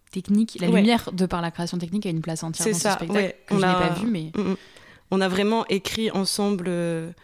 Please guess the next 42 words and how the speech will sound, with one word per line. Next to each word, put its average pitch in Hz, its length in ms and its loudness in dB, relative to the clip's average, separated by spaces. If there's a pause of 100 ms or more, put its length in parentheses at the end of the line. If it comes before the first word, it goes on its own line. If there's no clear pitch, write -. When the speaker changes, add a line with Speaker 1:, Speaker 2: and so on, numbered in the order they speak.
(360)
Speaker 2:
dans 180 140 -2
ces 190 120 -2
lumières. 180 220 0
Enfin, 185 180 -2
de, 175 220 0
dès 170 220 -2
le 214 60 -2
début, 214 300 0
on 180 160 0
savait 190 380 -2
que 170 400 -8 (240)
on 180 100 -6
voulait 175 220 -4
mettre 185 240 0
Speaker 1:
la 185 100 6
Speaker 2:
la - 60 6
Speaker 1:
lumière 208 260 6
Speaker 2:
lumière 214 100 4
Speaker 1:
est 180 40 6
Speaker 2:
au 175 240 4
Speaker 1:
une, 160 80 2
Speaker 2:
centre. 151 120 -2
Speaker 1:
une, 160 380 -2
un 160 140 -4
protagoniste 175 680 -4
entier 175 160 0
Speaker 2:
Ouais, 196 140 2
Speaker 1:
de 170 160 -6
la 165 60 -4
pièce, 202 100 2
Speaker 2:
exactement. 185 580 0
Speaker 1:
quoi. 185 100 -2
Speaker 2:
Mm, 175 100 0 (120)
mm. 170 60 -6 (840)
Et 208 60 2
du 196 120 -2
coup, 285 320 -2 (840)
au 208 60 2
début, 214 260 0
c'était 196 240 -4
ça 220 180 -4
l'idée. 185 360 -4